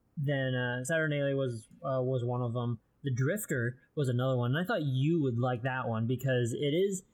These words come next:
a pixel game on Shield Productions, but, like, it's a point and click, and the animations are just beautiful.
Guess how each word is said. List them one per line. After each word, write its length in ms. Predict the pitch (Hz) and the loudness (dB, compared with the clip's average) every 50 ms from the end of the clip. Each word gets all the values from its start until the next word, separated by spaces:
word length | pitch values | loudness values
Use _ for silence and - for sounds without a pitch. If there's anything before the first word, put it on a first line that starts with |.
| _ _ _ _ _ _ - | _ _ _ _ _ _ -6
a 60 | 139 | -4
pixel 440 | 120 - 185 190 185 - 165 143 127 | -2 0 -2 -2 -2 -2 -2 -2 -2
game 360 | 127 127 120 117 110 113 113 - _ - | 0 -2 -2 0 -2 -2 -4 -6 _ -6
on 120 | 147 127 117 | -4 -4 -2
Shield 200 | 135 135 123 110 | -2 -2 -2 -2
Productions, 320 | 123 120 113 101 123 117 104 | -2 -4 -2 -2 -2 -2 0
but, 220 | 127 120 120 - _ - | -2 -2 -2 -4 _ -6
like, 200 | 147 123 120 - - | -4 -4 -4 -4 -4
it's 160 | 151 139 143 151 | -4 -2 -2 0
a 140 | 139 123 110 - | -2 -2 -2 -2
point 220 | - 170 156 147 143 | -4 -4 -2 -2 -4
and 100 | 117 - | -6 -6
click, 300 | - 139 139 190 214 - - _ _ _ _ _ _ - | -4 -2 -2 -2 -2 -6 -10 _ _ _ _ _ _ -2
and 140 | 170 156 147 | 0 2 2
the 100 | 143 - 156 160 | 2 0 -2 -2
animations 540 | 170 151 139 151 156 - - 123 113 110 135 | 0 0 0 0 -2 -2 0 0 0 0 0
are 80 | 120 | 0
just 220 | 117 123 110 98 - - - _ _ _ _ - 165 127 110 107 | 0 0 0 -2 -4 -8 -18 _ _ _ _ -8 -6 -4 -4 -2
beautiful. 720 | 123 107 113 131 160 165 135 - - - - - - - | 0 0 2 2 2 2 2 0 -4 -6 -12 -14 -14 -16